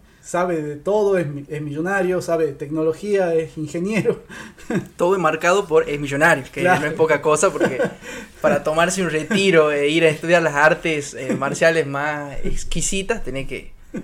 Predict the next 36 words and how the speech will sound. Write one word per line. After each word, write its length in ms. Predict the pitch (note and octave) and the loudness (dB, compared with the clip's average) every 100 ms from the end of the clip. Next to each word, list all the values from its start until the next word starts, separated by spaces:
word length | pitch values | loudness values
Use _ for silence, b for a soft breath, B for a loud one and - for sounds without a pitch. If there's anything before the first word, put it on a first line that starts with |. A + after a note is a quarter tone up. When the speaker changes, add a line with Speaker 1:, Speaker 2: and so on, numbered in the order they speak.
| - | -12
Speaker 2:
tenés 240 | F#2 D3+ E3+ | -8 -4 -2
que 120 | D3 | -4
hacer 300 | C3+ D3 C#3+ | -2 -2 -2
un, 320 | C3+ B2 A#2+ - - C#3 D3 | -4 -8 -16 -20 -16 -14 -10
un 120 | C#3+ | -10
esfuerzo 560 | C3+ E3+ E3 F3 D#3 | -4 -2 0 0 0
del 120 | D3 C#3 | 0 -2
bolsillo, 520 | D3 C#3 F3 D3+ C3+ | -2 -2 -2 -2 -4
digamos. 280 | C3 B2+ B2+ b b b b - | -6 -6 -8 b b b b -10
Eh, 220 | C3+ D3 | -6 -4
es 20 | |
importante 500 | D3+ C#3 D3+ D3+ D#3 | -4 -2 -2 0 0
eso 80 | D#3 | -2
en 60 | C#3+ | -8
el 80 | |
personaje 400 | C#3 B2+ E3 G3 | -8 -2 -2 0
y 20 | E3 | 2
lo 80 | |
hace 160 | F3 F3 | 2 2
notar, 380 | D3+ A#3 F#3 - | -2 0 -2 -4
porque 460 | D3+ C#3 C#3 C3+ C3+ b b - | -8 -4 -4 -4 -8 b b -2
creo 200 | F#3 F#3+ | 2 2
que 100 | F3+ | 0
eso 120 | F3 | -2
también 240 | F3 F3 F3 | 0 0 -2
está 180 | E3+ D#3 | 0 0
bueno 280 | D#3+ F3 D#3+ | 2 0 -4
en, 140 | C#3 | -6
en 200 | C3+ C3+ | -8 -10
el 60 | C3 | -10
personaje 540 | C3 C3+ D3 D3+ D3+ | -12 -8 -6 -6 -4
de, 360 | C#3 C3 B2+ - | -6 -6 -10 -10
de 100 | C3+ | -4
Batman, 520 | C3+ C#3 C#3+ C3+ C3 | -2 -2 -2 -6 -6
Bruce 160 | C3+ C3+ | -8 -4
Wayne, 260 | C3+ C#3+ | -4 -4